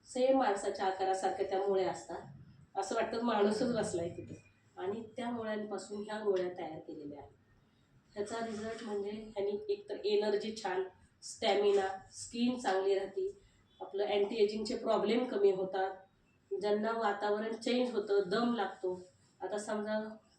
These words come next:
फॉरेनला कुणाला तरी जायचंय किंवा दुसरीकडे जायचं असेल, आता इथून आपण महाबळेश्वरला गेलो, तिथलं वातावरण वेगळं, दिल्लीचं वेगळं,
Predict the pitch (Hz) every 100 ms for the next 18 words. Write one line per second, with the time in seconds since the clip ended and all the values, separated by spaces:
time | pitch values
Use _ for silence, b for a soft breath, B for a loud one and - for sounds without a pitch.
0 | - 226 226 233 233 208 208 208 202 208
1 | 180 349 370 359 b b b _ - 247
2 | 262 262 254 254 247 247 202 208 190 -
3 | 180 180 - 214 233 233 214 220 226 233
4 | 220 226 220 196 190 190 190 - 240 240
5 | 208 202 190 196 202 185 190 196 226 240
6 | 240 208 180 190